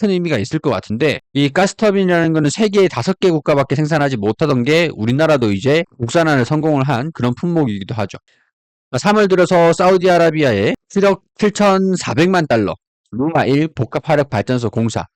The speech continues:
그리고 칠억 칠천만 달러 규모의 나이리아 일 복합 화력 발전 공사, 육억 천백만 달러 규모의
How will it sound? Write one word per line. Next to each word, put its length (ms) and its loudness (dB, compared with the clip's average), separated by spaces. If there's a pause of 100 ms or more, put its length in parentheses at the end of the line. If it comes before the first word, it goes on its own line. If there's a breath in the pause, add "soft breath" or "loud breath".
(280)
그리고 140 -2
칠억 320 0
칠천만 560 -2
달러 240 2
규모의 500 0 (280 soft breath)
나이리아 440 0
일 300 0
복합 320 -4
화력 260 0
발전 260 -2
공사, 380 -6 (160)
육억 540 2
천백만 680 0
달러 320 2
규모의 560 0